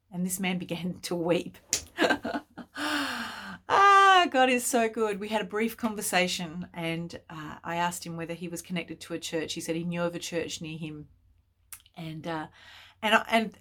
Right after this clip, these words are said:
and that was it. That's all I had to do. I got in the car, went home.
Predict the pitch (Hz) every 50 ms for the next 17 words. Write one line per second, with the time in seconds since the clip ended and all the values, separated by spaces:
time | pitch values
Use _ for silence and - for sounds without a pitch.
0 | _ _ - 220 214 220 233 - 214 220 214 226 202 - - 165 165 202 202 196
1 | 196 220 190 - 190 180 180 170 156 - - - - - 185 185 196 196 196 -
2 | - 185 175 180 180 185 180 185 175 170 180 180 175 165 160 160 170 185